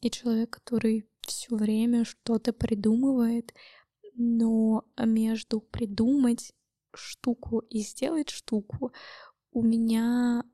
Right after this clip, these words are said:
миллиард клеток чувства стыда.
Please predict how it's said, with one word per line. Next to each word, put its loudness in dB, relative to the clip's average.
миллиард 2
клеток -2
чувства -2
стыда. -2